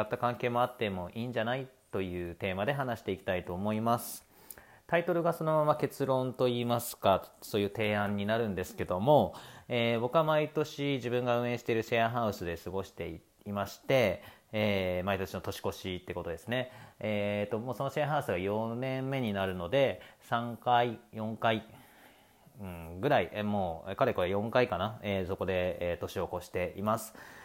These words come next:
で、まあ、今年はなんとそこに住む住人の子がおせちを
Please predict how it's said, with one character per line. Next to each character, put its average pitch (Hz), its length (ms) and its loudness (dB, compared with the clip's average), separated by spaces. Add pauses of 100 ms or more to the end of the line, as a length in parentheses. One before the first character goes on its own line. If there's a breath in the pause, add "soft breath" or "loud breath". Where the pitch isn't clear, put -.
(140 loud breath)
で、 156 100 0
ま 175 100 6
あ、 151 60 4
今 - 100 2
年 165 160 6
は 180 80 8
な 190 100 4
ん 170 60 0
と 123 80 2
そ 120 100 -2
こ 135 100 0
に 139 80 0
住 180 200 2
む 101 600 2
住 107 160 0
人 123 160 0
の 120 120 2
子 123 160 4
が 117 480 6
お 101 60 -4
せ 170 140 4
ち 160 160 0
を 87 380 4